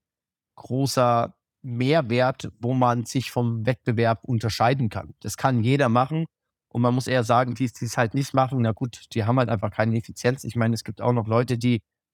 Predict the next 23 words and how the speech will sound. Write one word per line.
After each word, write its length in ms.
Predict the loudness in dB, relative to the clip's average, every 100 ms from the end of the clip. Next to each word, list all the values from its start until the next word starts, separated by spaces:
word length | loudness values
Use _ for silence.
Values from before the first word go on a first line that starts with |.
| _ _
keine 200 | -4 0
Ahnung, 100 | 0
schreiben 300 | 0 0 0
mit 100 | 0
der 80 | -2
Schreibmaschine 680 | 0 -2 -2 -2 0 0 0
oder 220 | 0 0
haben 140 | 0 -4
noch 140 | -4
einen 80 | -4
Fax 320 | -2 -4 -2
oder 180 | -2 0
so, 220 | 0 -2 -4 _ _ _
dann 220 | -2 -2 -2
ist 140 | -4 0
halt 160 | 0
sozusagen, 560 | 0 -2 2 2 2 -2
muss 240 | -6 -6 -2
jeder 200 | 0 0
für 100 | -2
sich 220 | -8 -2
selber 280 | 0 2 0
wissen. 200 | -4 -16